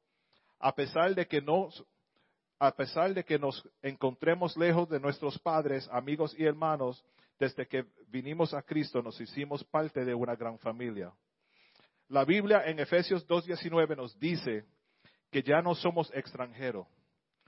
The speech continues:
sino que somos miembros de la familia de Dios. Y con eso nos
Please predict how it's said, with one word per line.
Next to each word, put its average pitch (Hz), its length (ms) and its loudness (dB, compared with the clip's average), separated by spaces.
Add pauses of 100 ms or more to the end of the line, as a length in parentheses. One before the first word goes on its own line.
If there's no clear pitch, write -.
(220)
sino 147 340 2
que 147 100 -2
somos 156 500 -2
miembros 147 640 2
de 135 100 2
la 127 100 2
familia 135 480 0
de 123 140 -4
Dios. 127 500 0 (460)
Y 147 120 2
con 139 260 0
eso 160 420 2 (280)
nos - 160 -4